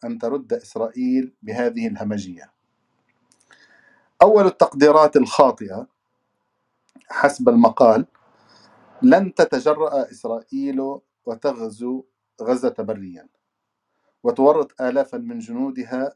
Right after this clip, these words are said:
بدخول عرين حماس. وإن فعلها نتنياهو فسيكون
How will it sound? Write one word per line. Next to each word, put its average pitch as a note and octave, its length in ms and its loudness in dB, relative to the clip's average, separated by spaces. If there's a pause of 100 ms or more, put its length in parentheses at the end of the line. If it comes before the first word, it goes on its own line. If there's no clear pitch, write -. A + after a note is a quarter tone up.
بدخول A#2+ 800 -2
عرين A2+ 440 -2
حماس. - 600 -14 (1300)
وإن D3 220 4
فعلها E3+ 520 2
نتنياهو D3 580 -8
فسيكون C3 720 -10